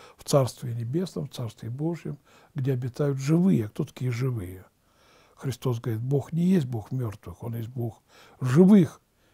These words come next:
имея в виду Авраама, Исаака, Иакова, «ибо умершие в Господе, они продолжают жить в Господе».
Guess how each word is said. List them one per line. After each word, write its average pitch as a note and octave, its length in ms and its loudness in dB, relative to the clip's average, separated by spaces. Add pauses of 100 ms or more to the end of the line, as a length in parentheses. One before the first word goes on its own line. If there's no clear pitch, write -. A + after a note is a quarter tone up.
(160)
имея C3 320 0
в A2+ 40 -6
виду B2 320 -4
Авраама, B2+ 600 -2 (200)
Исаака, G#2+ 520 -10 (260)
Иакова, C#3 600 -4 (420)
«ибо C3+ 200 0
умершие C3 500 -2
в G2+ 140 -12
Господе, D3+ 640 -2 (360)
они A#2 220 -4
продолжают A#2+ 680 -6 (400)
жить G#2+ 320 -8 (340)
в A2+ 140 -10
Господе». F#2+ 640 -10